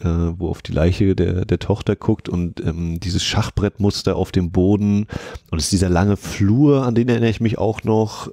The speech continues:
ähm, und wie wir haben auch diese eine Einstellung, wenn er sich noch mit dem Senator unterhält, ist das so die Kamera auf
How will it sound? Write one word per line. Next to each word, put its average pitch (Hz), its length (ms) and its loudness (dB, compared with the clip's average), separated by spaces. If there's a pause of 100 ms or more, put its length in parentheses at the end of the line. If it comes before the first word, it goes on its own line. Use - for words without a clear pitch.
ähm, 92 520 2
und 87 260 -10
wie 95 300 2 (640)
wir 95 100 0
haben 98 80 2
auch 107 100 0
diese 98 200 0
eine 98 200 0
Einstellung, 107 540 0
wenn 104 100 2
er 101 200 2
sich 98 140 -2
noch 95 120 2
mit 95 100 0
dem 92 120 -2
Senator 98 420 0
unterhält, 104 920 2
ist - 200 -4
das 104 140 0
so 104 140 0
die 95 100 -6
Kamera 104 580 0
auf - 520 -4